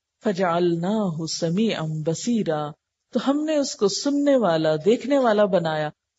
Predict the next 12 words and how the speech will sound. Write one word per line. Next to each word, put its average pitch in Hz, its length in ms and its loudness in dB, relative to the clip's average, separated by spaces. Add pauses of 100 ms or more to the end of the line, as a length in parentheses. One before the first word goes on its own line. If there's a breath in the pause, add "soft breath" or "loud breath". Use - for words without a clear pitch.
(160)
यानी 233 180 2
समात 214 580 0
और 240 80 4
बसारत 185 580 0
की 233 80 0
कुव्वतें 196 560 -2
अता 180 320 0
ही 294 220 4
इसलिए 208 320 0
की 156 280 -6 (720)
ताकि 180 300 0
वो 233 380 0